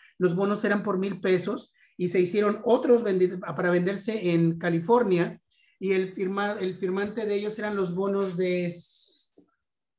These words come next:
Jesús. Va, no me acuerdo. Pero eran los dos, eran, tenían los dos apellidos de los agentes que los estaban tramitando. No se consi-, no se pudieron colocar muchos,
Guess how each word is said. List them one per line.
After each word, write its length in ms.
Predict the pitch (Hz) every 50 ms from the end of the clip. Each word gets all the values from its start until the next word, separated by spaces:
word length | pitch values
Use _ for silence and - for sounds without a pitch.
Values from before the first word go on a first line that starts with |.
| _ _ _ _ _ _ _ _ _ _ _ _ - - 135 - - _ _ _ _ _
Jesús. 680 | _ 180 156 139 - 196 196 175 143 - - - _ _ _ _ _ _ _ _ _ _ _ _ _ _ _ _ _ - 185
Va, 300 | 170 - - - - - - - - -
no 120 | 202 220 220
me 60 | 226
acuerdo. 380 | 208 214 - 196 170 147 131 - - - - - - - -
Pero 180 | - 208 208 240
eran 160 | 262 285 285
los 180 | 254 233 208 196
dos, 260 | 233 262 262 254 -
eran, 340 | 208 220 240 247 247 247 -
tenían 260 | - 208 220 240 247
los 140 | 262 254 240
dos 160 | 240 254 247
apellidos 480 | - 247 - 233 220 226 226 240 233 226
de 60 | 220
los 160 | 208 202 -
agentes 420 | 208 180 - 220 214 214 233 220 -
que 80 | 226
los 140 | 202 190 170
estaban 340 | 185 175 - 196 196 202 185
tramitando. 640 | 185 190 180 180 175 175 190 185 180 160 139 135 - - _ _ _ _ _ -
No 180 | 170 180 196 196
se 160 | - 233 233
consi-, 360 | 214 202 175 - 202 185 190
no 140 | 185 190 185
se 80 | 220
pudieron 320 | 196 190 202 202 208 208 202
colocar 420 | - 190 180 170 - 196 185 185
muchos, 460 | 190 196 220 226 233 247 247 247 -